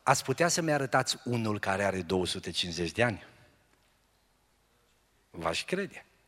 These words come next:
Dar să-mi arătați. Niciunul noi. Dacă Domnul Dumnezeu va ține această lume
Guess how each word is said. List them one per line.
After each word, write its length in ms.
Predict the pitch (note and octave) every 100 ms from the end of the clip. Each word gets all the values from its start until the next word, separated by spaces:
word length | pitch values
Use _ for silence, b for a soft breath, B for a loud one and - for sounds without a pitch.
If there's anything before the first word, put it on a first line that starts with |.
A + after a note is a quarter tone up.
| _ _ _ _ _ -
Dar 160 | -
să-mi 200 | - -
arătați. 500 | D2+ D#2+ D3+ - - - _ _ _ _ _ _ _ _ _ _ _ _ _ _ b b b b b b b b
Niciunul 520 | B2 C3+ B2+ D3 C3
noi. 420 | F#2+ - F2 - - _ _ _ _ _ b b b b b b b b b b -
Dacă 260 | - C3 D3+
Domnul 300 | G3 G#3+ F3
Dumnezeu 420 | C3+ A2+ A#2 B2+
va 140 | A#2
ține 280 | - A#2 G#2
această 400 | F#2+ F#2+ - F#2
lume 520 | E2+ E2+ D2 C#2 -